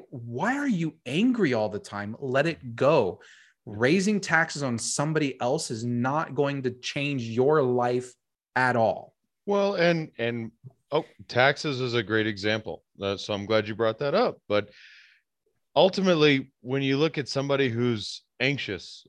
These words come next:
Speaker 2: or depressed or angry or just generally unhappy in their lives, you know, they say that misery loves company. Yeah,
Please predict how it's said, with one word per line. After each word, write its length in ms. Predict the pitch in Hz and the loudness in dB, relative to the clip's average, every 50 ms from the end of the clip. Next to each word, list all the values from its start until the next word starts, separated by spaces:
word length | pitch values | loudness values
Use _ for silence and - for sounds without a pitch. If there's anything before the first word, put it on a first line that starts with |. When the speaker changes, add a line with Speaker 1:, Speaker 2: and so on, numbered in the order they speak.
| _ _ | _ _
Speaker 2:
or 560 | - 104 107 110 107 104 104 101 101 104 98 - _ _ - | -4 -2 0 0 0 0 0 0 -2 -4 -6 -10 _ _ -10
depressed 760 | 101 90 - - - 135 147 123 - - - - - - - _ _ _ - | -10 -10 -8 -2 2 2 4 2 2 -2 -6 -14 -16 -20 -20 _ _ _ -2
or 380 | 107 117 123 131 131 135 135 - - | 2 4 6 8 8 8 6 4 2
angry 540 | 113 127 165 190 165 139 113 90 85 - _ _ _ _ _ _ _ _ _ _ _ - | 0 0 0 0 0 0 0 -2 -4 -8 _ _ _ _ _ _ _ _ _ _ _ -2
or 440 | 113 117 117 117 113 113 113 110 107 | 2 4 4 6 6 6 4 4 2
just 280 | 98 131 147 127 - | 0 -2 -6 -4 -2
generally 520 | - 123 123 131 151 156 151 147 143 139 131 | 2 2 4 4 4 2 2 4 4 4 4
unhappy 480 | 123 117 107 117 135 147 151 - 147 | 2 0 -2 -2 -2 -2 -2 -2 -2
in 80 | 131 117 | -4 -2
their 120 | 113 110 | -2 -2
lives, 320 | 110 117 135 139 120 107 - _ _ _ _ _ _ _ _ _ _ _ _ _ _ _ _ _ - | 0 2 2 0 0 -2 -6 _ _ _ _ _ _ _ _ _ _ _ _ _ _ _ _ _ -6
you 120 | 120 131 147 | -2 2 4
know, 120 | 151 143 | 4 6
they 160 | 135 139 139 | 6 6 6
say 240 | 127 - 151 147 139 | 4 4 4 4 4
that 160 | 127 123 110 | 4 2 0
misery 480 | 107 113 143 151 135 160 156 147 143 127 | 0 0 -2 -2 0 0 0 0 2 2
loves 340 | 123 120 120 117 107 - - | 2 2 2 2 0 -4 -10
company. 540 | - - 147 156 139 131 101 87 80 - _ _ _ _ _ _ _ _ _ _ _ _ _ - | -8 -6 -6 -4 -4 -4 -6 -6 -6 -10 _ _ _ _ _ _ _ _ _ _ _ _ _ -20
Yeah, 840 | 117 131 143 156 165 170 175 180 196 202 220 247 269 262 240 | -18 -14 -12 -10 -8 -6 -2 2 4 4 6 6 6 6 6